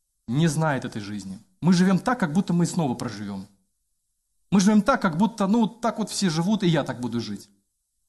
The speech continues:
Люди черпают знания о жизни из своего собственного опыта, из опыта других людей, из культуры, и пытаются найти смысл жизни, но это невозможно.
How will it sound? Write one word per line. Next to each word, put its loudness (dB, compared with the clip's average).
Люди 8
черпают 2
знания 4
о 4
жизни 6
из 2
своего 2
собственного 0
опыта, -2
из 0
опыта -2
других 2
людей, 2
из 0
культуры, 0
и 2
пытаются 0
найти 0
смысл 0
жизни, 2
но 4
это 2
невозможно. 2